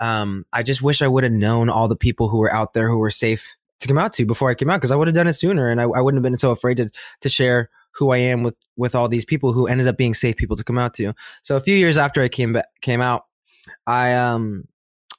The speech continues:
I made these shirts that said "Be Free" 'cause I was like, "How can we mark these safe people to come out to so that people who are still in the closet know who the safe people in their lives are to come out to?" Or that if, if you have someone in your life who you feel like needs to talk to, talk to someone about something and you're not,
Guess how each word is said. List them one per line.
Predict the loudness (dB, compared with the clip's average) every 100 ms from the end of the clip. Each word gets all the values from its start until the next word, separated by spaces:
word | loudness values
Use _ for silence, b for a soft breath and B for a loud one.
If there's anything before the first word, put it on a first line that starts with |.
| _ -4
I |
made | -2 0
these | 0
shirts | 0 0 0 -4 -8
that | -6 -4
said | -4 -4
"Be |
Free" | -2 -2
'cause | -2 -2
I |
was | -2
like, | -2 -4
"How | -4
can | -2 0
we | 2
mark | 2 2 0 -2 -14 b b b _ -8
these | -4 -2
safe | -2 -2
people | -2 -2
to |
come | -2 -2
out | -2 -2
to | -4
so | -2
that | -2 -2
people | -4 -6
who | -4 -4
are |
still | -4 -4 -4
in |
the | -4
closet | -4 -4 -2
know | -2 -2 -2
who | -2 -2
the | -2
safe | -4 -4
people | -4
in | -2
their | -2
lives | -2 -4
are |
to | -6
come | -4 -4
out | -2
to?" | -4 B B -2
Or | 0
that | 0 B B
if, | -6 -4
if | -2 -2 0
you | 2 4 2
have | 0
someone | 0 0 0
in |
your | 0
life | 0 0
who | 0
you | -2 -2
feel | -2 0
like | -2 -4 B B B B -6
needs | -2 -2 -2
to | -2
talk | 0 -2
to, | -6 -10 _ _ -2
talk | 0 -2 -4
to | 0
someone | 0 2 2
about | 0 0
something | 0 -2 -2 -2
and | -2 -2
you're | -2
not, | -2